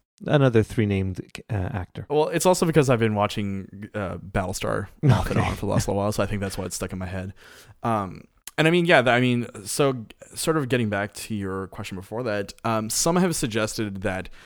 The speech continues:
Speaker 2: Betty and Barney had watched an episode of The Outer Limits that had aired a few weeks before their incident, but they've insisted that they've never heard, uh, of the show,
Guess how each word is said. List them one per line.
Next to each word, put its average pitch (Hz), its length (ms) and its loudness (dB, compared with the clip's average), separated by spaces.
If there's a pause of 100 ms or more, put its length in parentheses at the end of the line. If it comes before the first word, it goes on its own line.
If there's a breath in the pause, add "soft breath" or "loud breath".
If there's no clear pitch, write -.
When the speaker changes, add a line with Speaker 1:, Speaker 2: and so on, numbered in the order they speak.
(160 loud breath)
Speaker 2:
Betty 107 340 2
and 98 140 -4
Barney 98 260 -2
had 92 320 -6
watched 90 380 -8
an 104 140 -4
episode 104 360 -2
of 104 60 -2
The 98 100 -4
Outer 104 160 0
Limits 101 300 -4
that 101 160 -6
had 101 180 -8
aired 98 460 -4
a 95 80 -6
few 104 200 -6
weeks 101 200 -6
before - 460 -6
their 95 100 -4
incident, 95 500 -6 (400 loud breath)
but 117 160 4
they've 123 160 4
insisted 131 380 0
that 101 140 -6
they've 98 140 -2
never 104 280 0
heard, 101 580 -2 (380 soft breath)
uh, 90 200 -4
of 107 280 0
the 104 80 -2
show, 92 480 -6